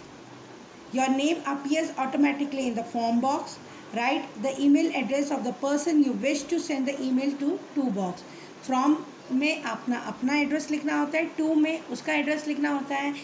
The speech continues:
जिसे आप ईमेल सेंड कर रहे हो। सीसी stands for carbon copy, यानी कि अगर आप चाहते हो आपका ये ईमेल एक से ज़्यादा के लोगों के पास जाए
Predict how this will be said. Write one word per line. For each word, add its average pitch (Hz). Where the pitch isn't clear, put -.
जिसे 254
आप 247
ईमेल 262
सेंड 247
कर 214
रहे 190
हो। 175
सीसी 302
stands 240
for 247
carbon 226
copy, 202
यानी 240
कि 311
अगर 277
आप 285
चाहते 254
हो 320
आपका 285
ये 294
ईमेल 269
एक 262
से 339
ज़्यादा 226
के 339
लोगों 285
के 294
पास 269
जाए 269